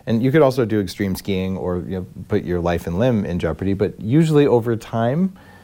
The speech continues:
you, you're, you're kind of flipping the roulette wheel, you're gonna land on green one of those times and hit a tree. So I don't think, you know, extreme sports and endurance and all that is a,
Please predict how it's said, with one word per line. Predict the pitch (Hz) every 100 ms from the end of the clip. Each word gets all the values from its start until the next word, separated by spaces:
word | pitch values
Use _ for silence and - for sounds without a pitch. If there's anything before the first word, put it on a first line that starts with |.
| _ _ - -
you, | - 151 139
you're, | 120 123
you're | 117 113 101 - - - - -
kind | - 127
of | 110
flipping | 143 123 123
the | 110
roulette | 95 95 120 151 - -
wheel, | 101 95 95 95 -
you're | 110
gonna | 117 120 98
land | 92 98 98
on | 95 90
green | 85 117 113
one | 92 87
of |
those | 87
times | 90 90 85
and | 85
hit | 85 85
a |
tree. | 80 - 101 - - - - -
So | - 110 104 -
I | 113
don't | 113 98
think, | 107 98 - _
you | - 101
know, | 92 -
extreme | 95 - 110
sports | 90 - 117 104 - - - -
and | 107 101 101
endurance | 92 87 101 98 87 -
and | 90
all | 87 87
that | 98 -
is | 90 85 - -
a, | 87 87